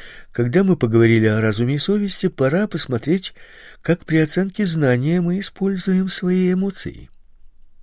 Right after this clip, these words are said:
К сожалению, многие христиане полагают, что эмоции не имеют ничего общего с принятием библейских решений, но, как мы увидим, Писание подчеркивает важную роль человеческих чувств.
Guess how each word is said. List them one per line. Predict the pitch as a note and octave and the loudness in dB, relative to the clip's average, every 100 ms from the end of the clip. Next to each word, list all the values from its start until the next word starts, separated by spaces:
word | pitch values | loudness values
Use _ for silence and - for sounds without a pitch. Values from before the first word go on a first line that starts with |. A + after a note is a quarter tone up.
| - - - - - | -20 -20 -20 -20 -6
К | |
сожалению, | - A#2+ C3 E3 E3+ F3 E3 - - - - - | -2 2 4 4 4 2 0 -8 -20 -20 -20 -8
многие | A#2 A#2+ D3+ C3+ C#3+ | -2 2 4 4 2
христиане | C3+ C#3 - - C#3+ C#3 | 2 0 -2 0 0 0
полагают, | C3+ B2 B2 B2+ | 0 0 0 -2
что | - - A#2+ | -2 -2 0
эмоции | A#2 A#2+ - B2 A#2 | 0 -2 -2 -2 0
не | A2+ A2+ A2+ | 0 0 0
имеют | A2+ A2 - | 0 0 -2
ничего | A#2 - A2 G#2 | -6 -4 0 0
общего | G2+ - F#2 | -2 -2 -4
с | F#2+ | -4
принятием | - G2+ F#2+ G2 - F#2+ F2+ | -6 -4 -2 -2 -2 -4 -2
библейских | F#2+ F2 F2+ - - - | -4 -2 -4 -4 -6 -6
решений, | F2+ - C3+ D3+ D#3+ D#3 - - - - - - | -6 -4 -2 -2 -2 -6 -14 -20 -20 -20 -20 -14
но, | A#2+ D#3 A#3+ | -6 -4 -4
как | A#3+ - C3 | -6 -6 -4
мы | A2 C3 | -2 0
увидим, | B2+ A#2+ E3 E3+ E3 D#3 | 0 0 0 0 -2 -2
Писание | D#3 - A#2+ C3+ C3+ D3 | -4 -2 0 -2 0 -2
подчеркивает | C#3+ C#3+ D3 - - F2 F#2+ A2 B2 - D3+ D#3 D#3+ D#3+ - - - - - | -2 -2 -2 -8 -6 -2 0 0 -4 -10 -8 -6 -6 -10 -14 -20 -20 -18 -14
важную | C#2+ D2 A2 D3 F3 E3 E3+ F3+ F3+ | -10 -2 0 2 0 -2 0 0 2
роль | D#3+ B2+ G#2+ | 2 0 -2
человеческих | - - G#2+ G2 G2+ G2 F2+ - - F2+ - | -4 -2 0 2 0 -2 -6 -8 -8 -8 -10
чувств. | - G2+ G#2 - - - - | -6 -4 -4 -8 -14 -18 -20